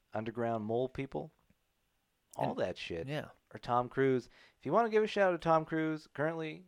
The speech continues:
Speaker 1: yes, I am taking care of him. Um,
Speaker 2: <laughs>
Speaker 1: he doesn't speak words well, but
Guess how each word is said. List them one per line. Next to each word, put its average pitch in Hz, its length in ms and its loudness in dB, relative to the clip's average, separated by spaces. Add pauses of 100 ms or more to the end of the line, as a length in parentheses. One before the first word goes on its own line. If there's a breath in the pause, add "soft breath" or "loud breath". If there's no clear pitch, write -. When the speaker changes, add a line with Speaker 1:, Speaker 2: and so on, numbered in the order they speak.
Speaker 1:
yes, 135 400 -4
I 107 120 -2
am 127 160 -2
taking 139 220 -6
care 139 220 0
of 139 60 0
him. 139 260 -4 (380 soft breath)
Um, 104 440 -2 (120)
Speaker 2:
<laughs> - 140 -20
Speaker 1:
he 92 60 -10
doesn't 127 200 -6
speak - 340 -6
words 143 400 2
well, 151 320 6
but 110 280 0